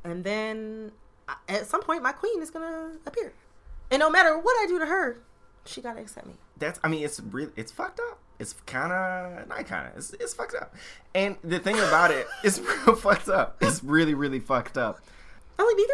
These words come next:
Speaker 1: one of those realities are true.
Speaker 2: Nah.
Speaker 1: You know what I mean?
Speaker 2: Yeah, I
Speaker 1: Mine
Speaker 2: mean,
Speaker 1: nor yours.
Speaker 2: but the thing about it is, luckily, growth happens.
Speaker 1: Yeah.
Speaker 2: And we're, we're also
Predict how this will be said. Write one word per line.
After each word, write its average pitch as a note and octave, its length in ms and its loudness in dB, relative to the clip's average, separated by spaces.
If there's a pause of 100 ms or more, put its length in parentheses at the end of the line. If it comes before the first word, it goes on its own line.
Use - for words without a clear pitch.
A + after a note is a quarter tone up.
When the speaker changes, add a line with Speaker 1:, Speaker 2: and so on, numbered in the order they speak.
Speaker 1:
one B4+ 100 8
of B4+ 60 2
those F#4+ 180 2
realities C4+ 420 -2
are F#3+ 80 -6
true. - 440 -4 (200)
Speaker 2:
Nah. F#3 440 2
Speaker 1:
You D#4+ 80 2
know E4+ 100 4
what E4 100 2
I D#4 40 -6
mean? D4 260 -8
Speaker 2:
Yeah, - 400 4
I D3 60 6
Speaker 1:
Mine E3+ 100 6
Speaker 2:
mean, B3+ 140 0
Speaker 1:
nor B3 120 0
yours. G3+ 360 -8 (360)
Speaker 2:
but E3 200 2
the C3+ 80 -12
thing E3 260 -6
about C3 320 0
it A2 100 -6
is, A#2 420 -8 (220)
luckily, G2+ 580 -10 (360)
growth G#2 320 -6
happens. - 580 -14 (240)
Speaker 1:
Yeah. F#3+ 260 -8 (140)
Speaker 2:
And E3+ 200 0
we're, F#3+ 180 2
we're D#3 240 0
also F#3 500 -2